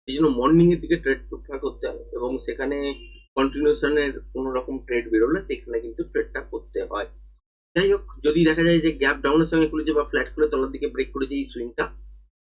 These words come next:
যেটা হচ্ছে আটচল্লিশ হাজার নশো আশি, এটা যদি ব্রেক করে কন্টিনিউ সাস্টেন করতে শুরু করে, তাহলে তলার দিকে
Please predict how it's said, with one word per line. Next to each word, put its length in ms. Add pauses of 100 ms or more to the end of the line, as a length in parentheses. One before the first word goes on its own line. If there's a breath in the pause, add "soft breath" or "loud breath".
(540)
যেটা 160
হচ্ছে 200
আটচল্লিশ 400
হাজার 200
নশো 320
আশি, 220 (120)
এটা 180
যদি 200
ব্রেক 200
করে 120
কন্টিনিউ 380
সাস্টেন 300
করতে 240
শুরু 160
করে, 180 (400)
তাহলে 240
তলার 260
দিকে 160